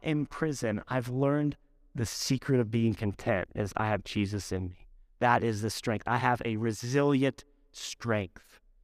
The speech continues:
And not only is a resilient strength, but I have a resilient trust in Jesus. So one of the things we work through, one of the things I'm working through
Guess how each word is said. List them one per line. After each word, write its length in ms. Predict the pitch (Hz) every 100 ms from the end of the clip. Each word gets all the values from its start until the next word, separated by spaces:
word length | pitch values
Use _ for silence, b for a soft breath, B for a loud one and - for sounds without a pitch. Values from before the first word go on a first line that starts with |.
| - -
And 100 | 123
not 180 | 135 156
only 300 | 156 147 135
is 140 | 131
a 100 | 120
resilient 580 | 117 123 110 135 135 131
strength, 420 | - - 123 117 -
but 100 | 123
I 60 | 123
have 200 | 135 123
a 80 |
resilient 760 | 117 120 117 117 135 135 127 -
trust 640 | - - 123 107 - - - _ _ -
in 160 | 104
Jesus. 680 | 95 92 85 - - - - _ _ _ _ - _
So 160 | - 147
one 160 | 156
of 60 | 165
the 60 |
things 340 | 143 160 151 120
we 100 | 143
work 320 | 127 143 143
through, 300 | - 139 123
one 120 | 139
of 60 | 147
the 60 |
things 120 | 135 123
I'm 400 | 131 143 160 160
working 380 | 139 120 127
through 460 | 110 - 113 117 151